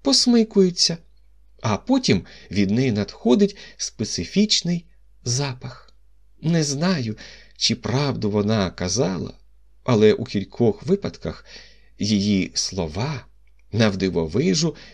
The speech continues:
підтверджувалися. Якось вона сказала моєму дядькові: «Джеку, не наймай того молодика,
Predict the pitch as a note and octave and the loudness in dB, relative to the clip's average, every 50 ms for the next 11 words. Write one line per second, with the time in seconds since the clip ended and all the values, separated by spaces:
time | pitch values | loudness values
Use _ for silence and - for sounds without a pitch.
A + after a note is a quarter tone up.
0 | - - - B2+ B2+ - - - D#2+ D#2+ A2 C3 E3+ F3 D#3+ B2+ - F#2 - A#1 | -12 -4 -4 -4 -4 -4 -8 -6 -4 -2 -2 -2 -2 -2 -4 -4 -4 -4 -4 -6
1 | A1 G#1+ G1+ - - - - - - - - - - - - - - - - - | -6 -6 -6 -6 -6 -6 -8 -10 -18 -20 -20 -20 -20 -20 -20 -20 -20 -20 -20 -20
2 | - - - G#2 F#2 F#2 C#3+ F#3 G#3 - - - - - - - - - - - | -16 -8 -6 -4 0 2 2 2 2 0 -4 -4 -4 -4 -4 -6 -14 -20 -20 -20
3 | - - - - - - - G#2+ G#2+ G#2+ G#2+ G2+ G2+ G2+ F#2+ - - - A3+ G#3+ | -20 -20 -20 -18 -8 0 2 2 4 4 4 4 4 2 2 0 0 0 0 2
4 | G3 C#3 F2+ E2+ D#2+ D#2+ - - - - - - - - G2 G2+ G2 F#2+ F#2+ F2+ | 2 2 2 0 0 -2 -4 -6 -16 -20 -20 -20 -12 -4 0 2 2 4 4 2
5 | F2 F2 F2 D#2+ E2 G2 F2+ D2+ - - - C2+ B1 B1+ B1+ - - _ - - | 2 2 0 0 0 0 0 -2 -4 -8 -8 -8 -8 -8 -10 -14 -18 _ -20 -20
6 | - - - A#2+ C#3+ D#3 F#3+ G#3+ D3 - - - - F2+ - - - - - - | -20 -16 -10 -4 0 4 6 6 6 4 0 -8 -14 -14 -16 -18 -20 -20 -20 -20
7 | - - A2 A2 B2 D3+ F#3+ A3+ A#3+ A#3+ A3+ D#3 F#2 E2 D#2+ - - - - - | -12 -6 -2 0 0 2 2 2 2 2 2 2 0 0 -2 -4 -10 -20 -20 -20
8 | - - - - - G#2+ G2 F2 F#2 F2+ F2 F2 F2+ F2 F#2 F#2 F2+ G2 C3 B2+ | -20 -20 -14 -4 0 0 2 4 6 6 6 6 4 2 0 0 0 -2 -4 -4
9 | - - C3+ E2 C#2+ C2+ | -4 -6 -6 -4 -6 -8